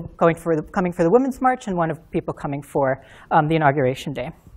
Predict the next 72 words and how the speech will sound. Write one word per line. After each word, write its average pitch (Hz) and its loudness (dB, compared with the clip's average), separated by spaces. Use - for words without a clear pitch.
And 247 2
so, 262 8
um, 247 4
I 262 2
want 359 -2
to 269 4
zoom 247 4
in 240 6
on 208 6
the 202 4
ones 185 2
on 170 -4
the 156 2
left 135 -2
first. - -10
So 160 0
these 180 2
are 180 2
the, 151 2
the 180 -4
pink 185 -2
pussy 160 -2
hats. - -12
This 175 -10
is - -20
the - -8
Pussy 202 -4
Hat 147 -4
Project. 131 -8
Started, 208 0
um, 175 2
started 226 -2
really 214 2
the 170 -4
brainchild 180 2
of 165 -2
Krista - -4
Suh 180 4
in 185 -2
Los 160 0
Angeles 208 -2
and, 170 -2
um, 160 -2
and 151 -4
became 165 -6
part 165 -2
of 151 -2
a 151 -4
project, 156 0
uh, 165 2
with 170 -2
the 170 0
Little 175 4
Knittery 151 0
in, 147 -2
in 143 -4
Los 131 -4
Angeles. 135 -10
And 185 -6
I'm - -16
gonna 392 -6
ask, 220 -2
um, 190 -2
if 185 -10
we 233 0
could 165 -2
start - -2
passing 208 0
out. 151 2
I 180 4
actually 180 -2
brought, 156 4